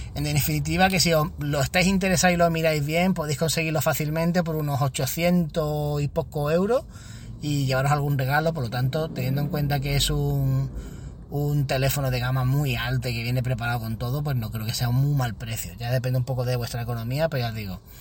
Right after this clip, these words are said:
cualquiera de estos teléfonos de gama alta que os compréis os va a dar buen resultado, pues son teléfonos tan top que no vais a tener problema alguno.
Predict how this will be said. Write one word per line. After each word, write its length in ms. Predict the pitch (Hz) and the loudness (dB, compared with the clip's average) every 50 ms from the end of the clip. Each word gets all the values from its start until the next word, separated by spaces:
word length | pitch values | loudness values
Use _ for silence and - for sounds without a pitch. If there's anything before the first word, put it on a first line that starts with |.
| - - - - - - | -16 -16 -16 -16 -10 -6
cualquiera 360 | - 131 135 135 180 190 202 | -2 -2 2 4 4 4 4
de 60 | 202 | 4
estos 180 | 175 - 170 143 | 4 2 2 2
teléfonos 380 | 160 156 147 127 143 143 139 | 2 0 0 2 2 0 0
de 80 | 131 131 | 0 0
gama 260 | 123 127 127 131 127 | 0 0 0 0 0
alta 200 | 131 131 131 127 | 0 0 0 -2
que 60 | 123 | -4
os 60 | 120 | -2
compréis 480 | - 131 123 113 98 123 131 147 160 156 | -2 -2 -2 -2 -2 -2 -2 0 2 2
os 80 | 135 117 | 2 2
va 60 | 127 | 2
a 40 | 131 | 0
dar 80 | 127 127 | 0 0
buen 180 | 123 120 120 | 0 0 -2
resultado, 460 | 113 110 110 120 107 - 131 135 147 | -2 -2 -4 -4 -4 -2 0 0 2
pues 100 | 139 123 | 2 0
son 120 | 123 127 117 | 0 -2 -2
teléfonos 360 | 127 120 123 - 139 131 - | -2 -4 -4 -2 -2 -2 -2
tan 240 | - 151 151 147 131 | 0 0 0 0 2
top 240 | - 165 165 190 - - - - - - - - - - - - - - - | 4 4 4 4 2 -2 -14 -20 -20 -20 -20 -18 -18 -18 -18 -20 -18 -10 -6
que 80 | 127 | -2
no 100 | 127 123 | -2 0
vais 140 | 117 120 123 | 0 0 0
a 20 | |
tener 220 | 110 120 117 120 113 | 0 0 -2 -2 -2
problema 340 | - 113 104 110 113 104 101 | -4 -4 -4 -4 -6 -6 -6
alguno. 320 | 92 87 92 95 87 71 | -8 -8 -8 -10 -10 -12